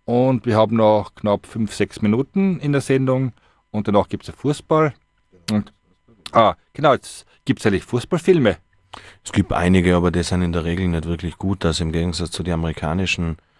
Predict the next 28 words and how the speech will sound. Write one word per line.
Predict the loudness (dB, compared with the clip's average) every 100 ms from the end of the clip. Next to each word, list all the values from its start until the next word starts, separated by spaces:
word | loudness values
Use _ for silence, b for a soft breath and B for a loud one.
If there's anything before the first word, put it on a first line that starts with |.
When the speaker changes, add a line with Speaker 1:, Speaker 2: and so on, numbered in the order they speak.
| _
Speaker 2:
Sportfilmen | -6 -2 -2 -4 -6 -4 -4
über | -6
Baseball | -8 -8 -8 -8 -8 -8
und | -10
Basketball | -10 -8 -10 -10 -8 -6
und | -8
so, | -8 -10 b b b b
hat's | -12 -10 -8
eigentlich | -6 -6 -6 -6
im | -6
Fußball | -4 -4 -4 -2 0
nur | 0
ganz | -2 -4 -4
wenige | -4 -4 -4 -8
Filme | -8 -6 -6
gegeben, | -6 -6 -6
die, | -6 -8 -8 -14 _ _ _ _ _ _ _ _ -6
die | -6
dem, | -4 -2 -2 -2 -4 -10 _ _ _ -8
der | -4
Faszination, | 0 -2 0 0 0 0 2 4 2
die | 0
dieser | -2 -4
Sport | -6 -4 -4 -4
doch | -6 -6
für | -6
einen | -6 -4
ganz | -6 -8